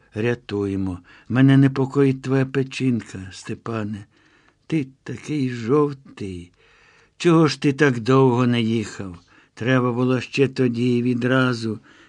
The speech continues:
коли ми з тобою зустрілися. Мабуть, і моя вина в цьому.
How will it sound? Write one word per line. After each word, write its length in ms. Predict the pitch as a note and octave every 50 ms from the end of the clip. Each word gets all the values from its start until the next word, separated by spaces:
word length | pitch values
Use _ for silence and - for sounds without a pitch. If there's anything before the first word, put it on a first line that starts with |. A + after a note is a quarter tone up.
| _ _
коли 280 | - A#2+ A#2+ A#2 A2+
ми 140 | A2 A2 A2
з 120 | - - -
тобою 520 | - A#2 G#2+ G#2 G#2+ A2 A2 A2 G#2+ G#2 - _ _ _ _ -
зустрілися. 1040 | F2+ F2+ A2+ A2 - - - - G2+ G#2+ G#2+ G2+ F#2+ F#2 F2+ - - - - - _ _ _ _ _ _ _ _ _ _
Мабуть, 420 | - A2+ C3 C3+ B2 C3 C3 C3 C#3
і 80 | C#3
моя 380 | C3 C3+ C3 B2+ B2 C3 C3 B2+
вина 300 | B2 B2+ A#2+ A#2+ A#2+ A#2+
в 60 | A2+
цьому. 480 | - - - B2 A#2+ A2+ G#2+ G2+ G2